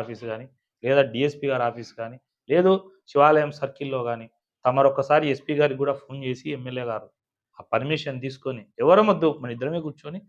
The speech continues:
దీనిపైన చర్చిస్తాం. అది ప్రొద్దుటూరు ప్రజలు లైవ్ చూపియాలని చెప్పేసి ఎమ్మెల్యే గారిని రిక్వెస్ట్ చేస్తా. మరొకసారి మాజీ ఎమ్మెల్యే కాబోతున్న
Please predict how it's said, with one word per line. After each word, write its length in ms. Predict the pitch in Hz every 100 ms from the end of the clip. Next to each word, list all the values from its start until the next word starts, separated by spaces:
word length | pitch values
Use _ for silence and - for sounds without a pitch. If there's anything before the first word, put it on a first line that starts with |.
| _ _ -
దీనిపైన 380 | 127 120 143 165 165
చర్చిస్తాం. 500 | 139 - 156 - 196 -
అది 140 | 139 156
ప్రొద్దుటూరు 460 | 151 143 156 175 151
ప్రజలు 300 | 139 156 151 117
లైవ్ 180 | 135 202 202
చూపియాలని 500 | 160 160 147 147 139
చెప్పేసి 380 | 131 131 131 202 208 _ _ -
ఎమ్మెల్యే 300 | 139 156 160 151
గారిని 200 | 147 127 127
రిక్వెస్ట్ 380 | - 170 165 -
చేస్తా. 240 | 147 - 214 - _ _ _ _ _ -
మరొకసారి 580 | 135 156 151 165 156 131 -
మాజీ 200 | 123 131 139
ఎమ్మెల్యే 260 | 139 135 127
కాబోతున్న 480 | 123 120 117 117